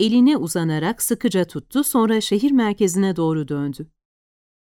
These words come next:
Burası biraz daha kapalı gibi gözüküyordu. Mavi gökyüzü binaların üzerine kapanmış bir kapak gibiydi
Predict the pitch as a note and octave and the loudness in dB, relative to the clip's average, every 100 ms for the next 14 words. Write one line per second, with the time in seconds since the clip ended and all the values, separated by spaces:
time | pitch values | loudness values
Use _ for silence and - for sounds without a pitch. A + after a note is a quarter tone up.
0 | - C#4 G#3+ - B3+ D4+ F3 B3 D#4+ D4+ | 0 2 2 0 0 -2 0 0 2 2
1 | B3+ G#3+ A3+ E4+ - C#4+ C#4 C4+ C4 D#3+ | 2 0 0 -4 -2 -2 2 2 2 0
2 | D#3 D3+ D#3 D#3 D#3 F3 E3 D#3 D3+ D#3 | -2 0 -2 -2 -2 0 2 -2 -4 -10
3 | _ _ - G3 G3+ G#3+ F3 E3 E3 F3 | _ _ 0 2 2 0 0 -2 -2 -6
4 | D#3 A3+ F#3+ A3+ C4 C4 C4 D4+ - G#3 | -2 -2 2 4 4 4 4 2 0 -4
5 | G3+ A#3+ A#3+ C4 C4 G3 G3+ F#3+ A3 - | 0 2 4 2 0 -2 0 2 0 0
6 | G#3 G#3 - F3+ F#3 F3 E3 C#3+ D#3 D3 | -2 -2 -4 -2 -4 -4 -4 -2 -2 -2
7 | C4+ | -4